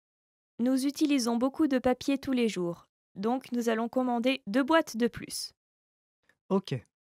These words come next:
Speaker 2: L'imprimante n'a plus d'encre de couleur. Devons-nous en commander ?
Speaker 1: Oh, ce n'est pas un problème car nous n'imprimons pas nos documents en couleur.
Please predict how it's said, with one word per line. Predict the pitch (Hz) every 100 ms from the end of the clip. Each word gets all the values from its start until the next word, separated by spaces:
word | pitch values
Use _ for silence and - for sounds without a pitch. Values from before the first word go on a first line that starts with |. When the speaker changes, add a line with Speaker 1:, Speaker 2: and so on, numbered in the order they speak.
| _ _ _ _ _ 147
Speaker 2:
L'imprimante | 151 - 190 233 240
n'a | 170
plus | - 196
d'encre | 202 208 -
de | 156
couleur. | 139 143 139 135 139 _ _ 147
Devons-nous | 139 156 175 240
en | 226
commander ? | 202 185 170 214 - _ _ _ _ _ _ _ _
Speaker 1:
Oh, | 302 339
ce | 330 285
n'est | 277
pas | 277
un | 254
problème | - 285 302 294
car | 247 220
nous | 220
n'imprimons | 214 220 - 226 226
pas | 220 240
nos | 220
documents | 196 190 - 202 190
en | 190
couleur. | 196 98 101